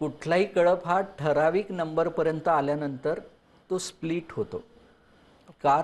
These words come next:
तर त्यांना अन्न मिळालं पाहिजे. म्हणजे वीस हत्ती झाले तर पुन्हा दहा दहाचे दोन कळप होतात,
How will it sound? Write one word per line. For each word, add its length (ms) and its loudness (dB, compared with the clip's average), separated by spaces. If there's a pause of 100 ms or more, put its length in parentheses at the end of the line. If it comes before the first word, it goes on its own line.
(100)
तर 200 -2
त्यांना 360 -2
अन्न 260 -4
मिळालं 400 -4
पाहिजे. 500 -14 (600)
म्हणजे 180 -2 (140)
वीस 300 -4
हत्ती 300 -2
झाले 280 0
तर 100 -4
पुन्हा 280 -6
दहा 220 2
दहाचे 320 0
दोन 240 -2
कळप 260 -4
होतात, 220 -14